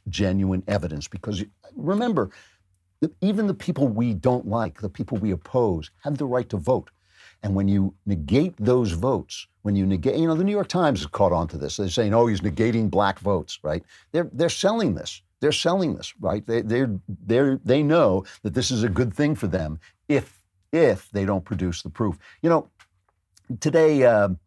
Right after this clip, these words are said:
uh, Joe Biden appointed, named as, uh,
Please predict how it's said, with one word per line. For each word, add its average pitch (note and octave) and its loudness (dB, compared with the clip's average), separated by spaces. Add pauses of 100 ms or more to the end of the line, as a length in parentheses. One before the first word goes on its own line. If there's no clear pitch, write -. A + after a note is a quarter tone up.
(480)
uh, G2 -2 (260)
Joe G#2+ 2
Biden G#2+ 2 (920)
appointed, A2+ -2 (220)
named A#2+ 0
as, G#2 -2 (200)
uh, G2+ 0